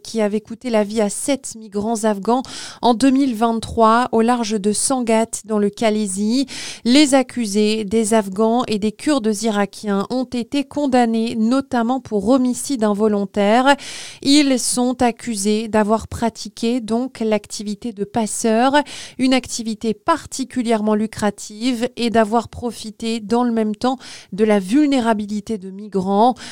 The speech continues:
En août deux mille vingt-trois, donc, une embarcation de fortune avait fait naufrage en mer après une avarie moteur. À son bord, soixante-sept personnes, dont sept qui n'avaient pas survécu.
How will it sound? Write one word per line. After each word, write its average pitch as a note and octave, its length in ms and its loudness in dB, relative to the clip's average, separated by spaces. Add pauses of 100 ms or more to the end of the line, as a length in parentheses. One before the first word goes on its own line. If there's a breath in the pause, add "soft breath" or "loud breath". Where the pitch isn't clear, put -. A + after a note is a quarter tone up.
(160 loud breath)
En F#3+ 220 2
août A3+ 180 0
deux G3+ 140 0
mille G3+ 220 0
vingt-trois, G3+ 480 0
donc, G3+ 400 -2
une G3+ 100 0
embarcation G3+ 600 -2
de G3 80 0
fortune A3+ 680 -6
avait G3+ 220 0
fait A#3+ 180 -6
naufrage G#3+ 580 -2
en G#3 80 2
mer A3 440 2
après G#3+ 420 -2
une G#3 100 0
avarie G#3 380 0
moteur. A#3 600 2 (560 loud breath)
À A#3+ 160 6
son A#3+ 240 -2
bord, B3 280 2
soixante-sept B3+ 920 -2
personnes, G#3 560 -2
dont G3 260 -4
sept A3 580 -4
qui - 140 -4
n'avaient G3 300 2
pas B3+ 220 0
survécu. F#3 720 -6